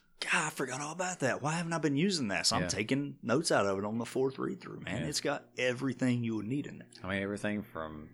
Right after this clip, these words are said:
Speaker 2: I mean, Olympic lifts. I mean, it's all
Speaker 1: Yeah.
Speaker 2: there.
Speaker 1: Mm-hmm.
Speaker 2: And, um, but
Speaker 1: Yeah,
Speaker 2: we
Speaker 1: and Arnold was so far ahead of his time when it
Speaker 2: Yeah.
Speaker 1: came to nutrition, when it came to
Speaker 2: Yeah.
Speaker 1: programming.
Speaker 2: And we
Speaker 1: It was
Speaker 2: can,
Speaker 1: excellent.
Speaker 2: and we're continuously just trying to reinvent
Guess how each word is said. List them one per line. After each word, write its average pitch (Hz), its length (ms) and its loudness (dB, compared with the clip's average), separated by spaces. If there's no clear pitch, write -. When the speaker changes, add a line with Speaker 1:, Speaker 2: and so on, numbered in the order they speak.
Speaker 2:
I 92 60 -16
mean, 90 220 -12
Olympic 95 500 -2
lifts. 101 540 -2
I 87 60 -8
mean, 82 260 -10
it's 107 220 -10
all 113 280 6
Speaker 1:
Yeah. 110 60 6
Speaker 2:
there. 92 240 0
Speaker 1:
Mm-hmm. 104 180 0
Speaker 2:
And, 85 460 -4
um, 82 460 -12
but 87 160 -4
Speaker 1:
Yeah, 110 60 4
Speaker 2:
we 107 60 2
Speaker 1:
and 95 100 -6
Arnold 110 320 -2
was - 140 -10
so 139 320 2
far 90 220 0
ahead 87 180 -2
of 82 60 -4
his 80 120 -2
time 87 280 -2
when 90 100 -2
it 82 40 -2
Speaker 2:
Yeah. 85 40 -2
Speaker 1:
came 90 220 -2
to 82 40 -12
nutrition, 104 600 0
when 90 80 -2
it 95 80 -8
came 92 200 -4
to 85 60 -10
Speaker 2:
Yeah. - 60 -20
Speaker 1:
programming. 92 800 -4
Speaker 2:
And 90 100 -6
we 101 80 -2
Speaker 1:
It 98 40 -2
was 98 100 -4
Speaker 2:
can, 90 100 -4
Speaker 1:
excellent. - 380 -10
Speaker 2:
and 92 140 -10
we're 92 120 -4
continuously 90 720 -8
just 82 160 -10
trying 87 220 -10
to 78 60 -10
reinvent 82 720 -12